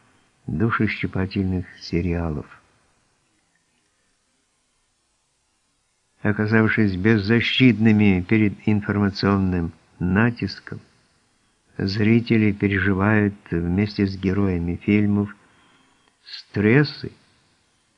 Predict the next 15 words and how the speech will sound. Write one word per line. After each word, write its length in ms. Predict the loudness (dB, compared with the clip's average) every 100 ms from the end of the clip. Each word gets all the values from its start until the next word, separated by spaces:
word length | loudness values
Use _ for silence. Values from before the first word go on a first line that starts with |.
| _
которые 340 | -4 2 4
губительно 840 | 4 4 2 4 2 2 2 0 0
сказываются 840 | 0 2 2 2 2 2 0 0
на 220 | 2 4 2
душевном 800 | 0 -4 0 0 2 0 0 -2
равновесии. 800 | -2 -2 -2 -4 -6 -10 -16 -20 _ _ _ _ _ _ _ -8
Телевидение 680 | -4 0 0 2 2 4
внушает, 800 | 4 2 0 0 0 2 2 -2 -2
люди 420 | -2 0 0 0
ему 460 | 0 0 0 -2 -2
внимают. 680 | -4 -4 -2 0 0 -2 -6 -12 _ _ _ _ _ _ _ _ _ _
Этот 300 | -4 -2 -2
процесс 480 | -2 -2 0 -2 0
и 60 | -2
есть 580 | 0 2 0 -2 -16